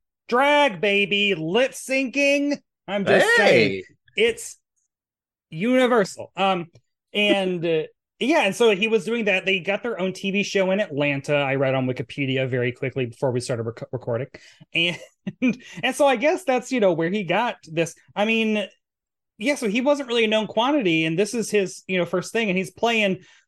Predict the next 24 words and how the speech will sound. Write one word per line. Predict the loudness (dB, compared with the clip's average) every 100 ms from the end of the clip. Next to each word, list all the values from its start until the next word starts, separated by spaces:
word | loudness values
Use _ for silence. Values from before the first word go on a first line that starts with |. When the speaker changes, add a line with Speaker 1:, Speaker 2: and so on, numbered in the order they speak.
| 0
Speaker 1:
uh, | 4 6
Hank | 4 2 2
Lumpkin | 2 2 2 0 2
from | 2 2 0
Tennessee. | -2 0 2 0 0 0 4 4 4 2
So | 0 2 2 4
I'll | 2
have | 0 -2
a | 0
lot | 2
Speaker 2:
Yeah. | 4 4
Speaker 1:
of |
Tennessee | 4 2 -2 -4 -4 -6 _
comments. | -6 -4 -4 -6 -10 -20 _ -20 -20 -20 _ 0
Speaker 2:
It | 6
is, | 6 6
it | 4
Speaker 1:
On | 4
board. | 6 8 8
Speaker 2:
is, | 6 -2 -8 _
it | 2 6
is | 6 4
very, | 4 6 4 4 4
uh, | 6 6 6 6 4